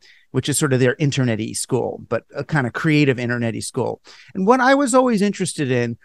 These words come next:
really from the time I was very little, was the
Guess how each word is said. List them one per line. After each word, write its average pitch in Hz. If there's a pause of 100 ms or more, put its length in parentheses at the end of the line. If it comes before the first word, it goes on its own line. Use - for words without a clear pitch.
(120)
really 269
from 185
the 165
time 196
I 185
was 156
very 156
little, 127
was 127
the 165